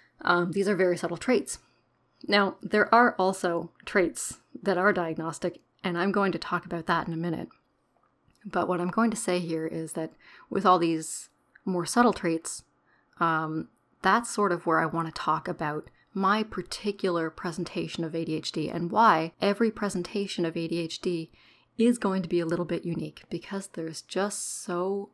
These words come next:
much to choose from. Not that our brain chooses, I'm sorry, that is not the right word, but you know where I'm going with this. Before we get into that, let's start at the start.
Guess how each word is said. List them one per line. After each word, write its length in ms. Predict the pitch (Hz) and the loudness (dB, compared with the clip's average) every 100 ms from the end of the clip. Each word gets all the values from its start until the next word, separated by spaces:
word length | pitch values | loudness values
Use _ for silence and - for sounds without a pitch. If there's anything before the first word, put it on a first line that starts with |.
| _ - | _ -12
much 880 | 165 165 170 190 165 - - - - _ _ - | -8 -6 -2 0 -2 -4 -12 -12 -14 _ _ -12
to 120 | 175 | -10
choose 320 | - 160 156 | -4 -4 -4
from. 340 | - 190 160 - _ _ - | -6 -8 -10 -14 _ _ 4
Not 160 | 214 208 | 4 6
that 100 | 190 | 4
our 100 | 170 | 4
brain 280 | 175 170 | 0 0
chooses, 480 | 165 - 175 156 156 | -4 -2 -4 -4 -8
I'm 140 | 170 165 | -6 -6
sorry, 240 | 175 175 | -8 -10
that 160 | 170 165 | -8 -8
is 100 | 160 | -4
not 300 | 175 175 175 | -2 -2 0
the 60 | |
right 160 | 165 170 | -2 -2
word, 180 | 156 151 | -4 -4
but 160 | - - | -8 -4
you 140 | 285 330 | 4 6
know 120 | 285 | 6
where 160 | 240 170 | 4 -2
I'm 80 | |
going 280 | 165 170 190 | -2 -6 -6
with 140 | - - | -8 -8
this. 320 | - - - - - - - - - - _ _ _ _ _ _ _ - | -8 -8 -10 -20 -20 -20 -20 -20 -20 -20 _ _ _ _ _ _ _ -2
Before 340 | 220 - 247 | 0 4 4
we 100 | 285 | 6
get 180 | 240 208 | 4 2
into 580 | 202 202 - 190 185 175 160 | 2 -2 0 2 2 -2 -2
that, 380 | 196 180 214 - - _ _ _ _ _ _ _ _ _ _ - | 0 0 -2 -6 -16 _ _ _ _ _ _ _ _ _ _ -6
let's 240 | 254 302 - | -2 -2 -4
start 420 | - 202 220 240 | -2 2 2 0
at 120 | 233 | -4
the 80 | 240 | -2
start. 540 | - - 403 - - | -2 -2 -2 -4 -10